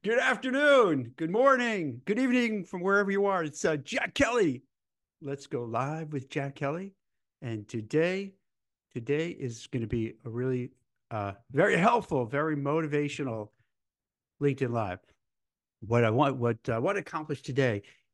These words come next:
is, well, let me take a step back. For those who are watching now, listening now, or who will see it in a replay or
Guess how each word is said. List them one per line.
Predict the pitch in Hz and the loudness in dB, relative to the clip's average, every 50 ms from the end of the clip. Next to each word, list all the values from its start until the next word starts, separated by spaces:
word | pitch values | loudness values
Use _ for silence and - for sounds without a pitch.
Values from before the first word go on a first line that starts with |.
| _ _ _ - | _ _ _ -8
is, | 131 117 110 104 104 101 98 98 - - - _ _ _ _ _ _ _ _ _ _ _ _ _ _ _ _ _ _ _ _ _ | -6 -4 -4 -4 -4 -4 -6 -8 -12 -16 -20 _ _ _ _ _ _ _ _ _ _ _ _ _ _ _ _ _ _ _ _ _
well, | - 131 123 - - | -2 -2 -2 -2 0
let | 156 160 | 2 2
me | 175 175 | 2 2
take | - 165 147 - | 0 0 -2 -2
a | |
step | - - 139 120 - | -2 -2 -2 -2 0
back. | - 104 87 73 - _ - _ _ _ _ _ _ _ _ _ _ _ _ _ _ _ _ _ _ _ _ _ _ _ _ _ _ _ _ _ _ _ _ _ _ _ _ _ _ _ _ _ _ _ _ _ _ _ _ | -2 -4 -4 -6 -12 _ -20 _ _ _ _ _ _ _ _ _ _ _ _ _ _ _ _ _ _ _ _ _ _ _ _ _ _ _ _ _ _ _ _ _ _ _ _ _ _ _ _ _ _ _ _ _ _ _ _
For | 139 | 0
those | 120 143 160 165 160 160 | 2 4 4 4 2 0
who | - 156 147 139 | 0 0 2 2
are | 135 127 127 123 - - | 2 2 2 0 -2 -6
watching | - 120 117 113 123 139 - - 147 131 | -8 -4 -2 0 0 0 -2 -4 -4 -2
now, | 123 127 127 131 131 127 127 123 | -2 -2 -2 -2 -2 -2 -2 -4
listening | 113 107 110 131 127 - 135 135 131 127 | -4 -4 -4 -4 -4 -4 -4 -4 -4 -2
now, | 123 123 123 127 127 127 123 120 123 123 120 117 - - 90 95 | -2 -2 -2 -2 -2 -2 -2 -2 -2 -4 -6 -8 -12 -14 -14 -10
or | 95 98 95 | -8 -8 -8
who | 95 104 104 98 95 95 - - _ - | -6 -6 -6 -6 -6 -10 -12 -14 _ -8
will | 104 101 98 95 | -8 -6 -6 -8
see | - - - - 143 127 | -10 -12 -6 -4 -2 0
it | 123 117 | 0 0
in | 120 113 104 | -2 -4 -4
a | 98 | -4
replay | 98 127 156 160 156 - 147 139 135 131 127 123 120 | -2 -2 -4 -4 -2 -2 -2 0 2 2 2 0 0
or | 113 101 98 98 | -2 -2 -4 -6